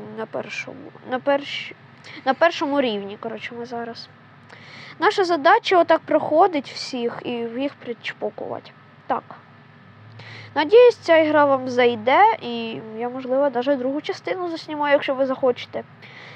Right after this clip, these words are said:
Так, ідемо сюди. О, тут ми можемо поламати золото, і у нас буде золота дуже багато. У нас вже чотирнадцять золота, як ви бачите. У нас є сім Х П, шість защити, і бачите оце двісті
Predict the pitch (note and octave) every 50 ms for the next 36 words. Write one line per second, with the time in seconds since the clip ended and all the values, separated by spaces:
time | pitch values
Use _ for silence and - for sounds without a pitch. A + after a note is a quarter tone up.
0 | - - - E4 E4 E4+ - D4 C4 C#4 D#4+ E4+ D4+ - - C#4+ B3+ E4 E4 -
1 | - C4 A#3+ A3 - C#4+ C#4 E4 D#4+ D#4+ D#4 D4+ D#4+ D4 D4+ C#4 D4 C#4+ C#4+ C#4
2 | C4+ C4+ A#3 B3 B3 C#4+ E4 F4+ F4+ E4+ - B3+ A3 - - - C4 B3+ B3 B3
3 | C4 C#4 D#4 C#4+ C4+ C4+ C4+ B3 C#4 C4+ A#3 A#3 A#3 A3+ A3 G#3+ G#3+ G#3+ A3+ A3
4 | G#3+ A3+ A3 A3+ A3 A3+ A3 A3 A3 - - - - - A3 C4 D#4 E4 C4 A#3
5 | B3+ D4 D#4+ - - - D4 D#4 F4 E4+ - F#4 D4+ D#4 E4+ F4+ E4+ C#4+ - A#3
6 | A3+ G#3+ - A#3 A3+ G#3+ A3 A3 - - - - C4+ - - - - - - -
7 | - - E4+ E4+ E4+ F#4+ F#4+ F4+ E4+ - - - A#4 - - - F4 F#4+ G4+ G4
8 | G4+ - - F#4 D#4+ - - C#4+ C#4 C#4 C#4+ C4+ - - - - - - - -
9 | - - - - - - - - - F4 F4 E4 D#4+ C4+ C4 D4 C#4+ - - -
10 | D#4+ F4 G4+ - - E4+ - - D4 B3 A#3 D#4 G4+ - - - B4 A#4+ G#4+ -
11 | F#4+ D4+ B3+ C4+ D4+ D4+ - - - - B3+ A#3+ A#3 A3